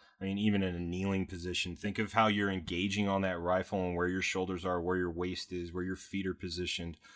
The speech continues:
All that stuff is a big deal, especially if you're going into consistency. Consistency in shooting is the biggest thing that we need to accomplish.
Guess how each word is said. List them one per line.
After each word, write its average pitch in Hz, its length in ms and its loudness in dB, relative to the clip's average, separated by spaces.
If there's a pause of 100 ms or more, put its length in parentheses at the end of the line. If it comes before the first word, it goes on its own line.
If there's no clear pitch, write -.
(140)
All 117 160 6
that 151 160 8
stuff - 560 6 (480)
is 101 260 0
a 95 60 0
big 101 280 2
deal, 110 420 4
especially 117 480 4
if 110 100 0
you're 117 120 4
going 104 300 4
into 104 260 2
consistency. 104 880 -4 (320)
Consistency 131 640 2
in 147 80 4
shooting 139 480 4 (380)
is 98 340 0 (100)
the 104 160 -2
biggest 113 400 2
thing 139 180 2
that 127 140 2
we 117 140 6
need 127 200 6
to 127 120 4
accomplish. 95 640 0